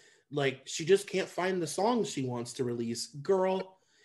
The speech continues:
she's been trying to release an album for over ten years. That doesn't happen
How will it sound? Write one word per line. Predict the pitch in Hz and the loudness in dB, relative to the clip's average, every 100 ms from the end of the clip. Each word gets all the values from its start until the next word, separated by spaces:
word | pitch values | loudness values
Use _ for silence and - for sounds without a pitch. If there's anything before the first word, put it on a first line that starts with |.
| _ | _
she's | - - 208 208 | -10 -2 0 2
been | 254 247 | 2 2
trying | - 185 180 | 2 2 2
to | 180 | 2
release | 156 151 151 | 0 0 0
an | 147 | 0
album | 120 127 135 151 151 | 0 -2 0 -2 -2
for | 143 131 | 0 2
over | 135 131 | 2 2
ten | 123 - 139 | -4 -2 -2
years. | 123 123 127 147 151 - _ - | 0 0 0 0 -2 -14 _ 0
That | 151 | 2
doesn't | 185 165 143 | 2 0 -2
happen | 143 143 131 117 113 | -2 -2 -2 -4 -4